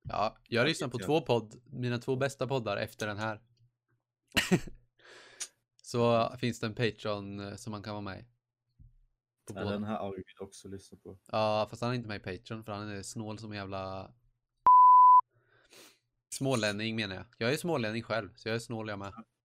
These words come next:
Speaker 1: Men Arvid är
Speaker 2: Ja.
Speaker 1: något extremt.
Speaker 2: Nej, för sig, du får ju säga, jag får inte säga det, för jag är tysk, så.
Speaker 1: Det är väl du som... Aha. Nej, fast du är inte det. Du... Ja, du är österrikisk, det är ännu värre.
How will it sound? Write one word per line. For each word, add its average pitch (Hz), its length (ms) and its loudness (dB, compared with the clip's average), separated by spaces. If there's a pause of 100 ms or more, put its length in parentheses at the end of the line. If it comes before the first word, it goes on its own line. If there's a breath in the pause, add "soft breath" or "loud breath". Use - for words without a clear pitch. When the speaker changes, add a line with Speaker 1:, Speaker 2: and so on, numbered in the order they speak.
Speaker 1:
Men 107 160 -4
Arvid 113 360 0
är 110 420 0
Speaker 2:
Ja. 107 80 -10 (180)
Speaker 1:
något 107 220 -10
extremt. 110 560 -6 (640)
Speaker 2:
Nej, 101 120 -4
för 104 100 -10
sig, 107 180 -4
du 101 140 -6
får 107 140 -6
ju 98 60 -4
säga, - 220 -12
jag 120 460 -4
får 104 100 -6
inte 98 200 -12
säga 95 240 -8
det, 90 100 -10
för - 140 -12
jag 95 140 -6
är 90 40 -10
tysk, - 380 -18
så. - 200 -20 (1700)
Speaker 1:
Det 113 80 -8
är 101 40 -2
väl 98 100 -4
du 101 120 -6
som... 147 220 -12 (120)
Aha. 107 440 -8
Nej, 104 180 -8
fast 107 140 -10
du 113 80 -2
är 120 40 0
inte 135 160 -6
det. 104 80 -4
Du... 113 200 -6 (120)
Ja, 104 120 0
du 123 120 2
är 151 40 6
österrikisk, 127 800 -4
det 117 100 -2
är 123 40 0
ännu 117 140 -2
värre. 101 260 -6